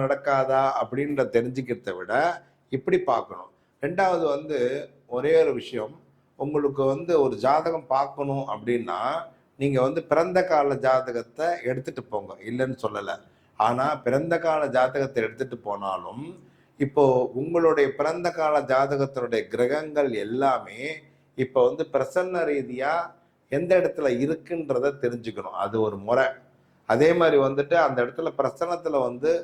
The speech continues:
நமக்கு வந்து கிரகங்கள் நமக்கு வந்து இப்போ உங்களுடைய பிறந்த கால ஜாதகத்துல இருக்கக்கூடிய கிரகங்கள் இருக்கு இல்லையா, அது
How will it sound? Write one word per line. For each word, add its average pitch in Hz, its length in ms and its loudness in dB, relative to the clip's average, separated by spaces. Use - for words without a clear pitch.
நமக்கு 123 340 0
வந்து 147 260 -2
கிரகங்கள் 160 520 -2
நமக்கு 120 320 0
வந்து 135 220 -2
இப்போ 110 180 -4
உங்களுடைய 117 440 2
பிறந்த 160 280 2
கால 151 140 4
ஜாதகத்துல 123 580 0
இருக்கக்கூடிய 113 500 -2
கிரகங்கள் 120 500 -4
இருக்கு 98 220 -14
இல்லையா, 104 280 0
அது 117 160 4